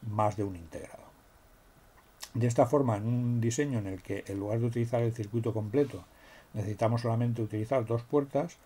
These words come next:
pues podemos utilizarlas individualmente. Y con esto queda, eh, resuelto el tema de diseñar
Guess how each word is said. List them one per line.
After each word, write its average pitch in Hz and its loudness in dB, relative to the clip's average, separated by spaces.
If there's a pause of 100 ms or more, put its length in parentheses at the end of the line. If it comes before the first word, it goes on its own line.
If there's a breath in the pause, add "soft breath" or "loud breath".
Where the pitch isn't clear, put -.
(340 loud breath)
pues 135 2
podemos 113 0
utilizarlas 107 -2
individualmente. 82 -8 (2500 soft breath)
Y 175 4
con 151 4
esto 156 2 (360 loud breath)
queda, 135 2 (220 loud breath)
eh, 120 0
resuelto 147 2 (200)
el 127 -2
tema 135 0
de 117 0
diseñar 120 0